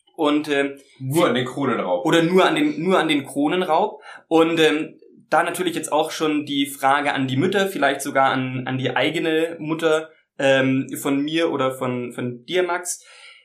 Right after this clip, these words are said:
Speaker 1: Seht ihr euch primär als Mutter oder seht ihr euch als Geschäftsfrau? Das ist ja auch ganz interessant, dass sich irgendwie, was man davon sieht und ob die,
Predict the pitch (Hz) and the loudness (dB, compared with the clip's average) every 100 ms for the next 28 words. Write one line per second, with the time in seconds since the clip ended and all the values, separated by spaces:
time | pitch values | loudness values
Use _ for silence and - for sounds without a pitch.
0 | _ _ - - 131 165 196 - 165 - | _ _ -20 -6 -4 -2 -4 -2 0 2
1 | 156 156 - - 175 180 175 156 147 143 | 2 0 -4 -16 -12 -6 -2 0 0 -2
2 | 127 123 135 131 135 214 240 294 - 165 | -4 -4 -6 -6 -6 -6 -8 -10 -4 -2
3 | 165 156 165 180 170 156 156 156 151 151 | 0 -2 -4 -4 -2 0 0 -2 -2 -2
4 | 151 - - 175 - 226 233 - - - | -4 -10 -12 -8 -4 -4 -4 -6 -6 -4
5 | 120 113 110 - _ 147 151 156 - 127 | -4 -4 -6 -16 _ -8 -4 -2 0 0
6 | - 156 156 156 151 151 131 143 180 - | 0 -2 -4 -8 -8 -6 -4 -4 -6 -10
7 | - _ - 147 - 135 - 151 160 147 | -16 _ -6 -4 -4 -8 -8 -6 -4 -6
8 | 147 143 147 - _ _ 143 147 156 151 | -8 -8 -8 -12 _ _ -6 -4 -2 -2
9 | 147 143 143 135 127 190 226 151 - 165 | 0 0 -2 -6 -6 -8 -6 -6 -4 -8
10 | - - 147 143 139 135 | -8 -12 -10 -8 -8 -10